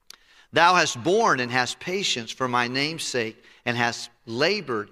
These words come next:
and hast not fainted." He said, "You guys have gone through difficult times for, for the name of Christ. You've labored and you haven't quit. Good job." Now, verse number, verse number four, tell me the first word you see. "Nevertheless, having said that,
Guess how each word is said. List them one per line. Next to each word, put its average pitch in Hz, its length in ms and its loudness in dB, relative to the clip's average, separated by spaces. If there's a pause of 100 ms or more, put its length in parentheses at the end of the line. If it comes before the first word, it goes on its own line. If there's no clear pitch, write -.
and 117 160 -6
hast 110 320 -4
not 139 440 -4
fainted." 135 440 -8
He 95 80 -20
said, 110 260 -8
"You 151 100 -8
guys 180 440 -6
have 110 160 -10
gone 107 280 -12
through 107 180 -14
difficult 127 580 -8
times 120 520 -8 (460)
for, 113 140 0 (180)
for 123 120 0
the 107 80 -4
name 135 280 -4
of 147 140 -14
Christ. 110 420 -4
You've 104 260 -10
labored 147 460 -2
and 110 140 -12
you 104 80 -12
haven't 104 380 -8
quit. 110 360 -6 (720)
Good 117 200 0
job." 95 380 -8 (520)
Now, 123 160 2
verse 127 280 0
number, 123 200 0
verse 127 460 0
number 123 220 -2
four, 151 320 0
tell 165 160 -2
me 156 100 -4
the 127 80 0
first 135 320 -2
word 127 220 -2
you 113 80 -6
see. 113 440 -6 (1160)
"Nevertheless, 139 460 2
having 202 380 2
said 214 340 0
that, 139 440 0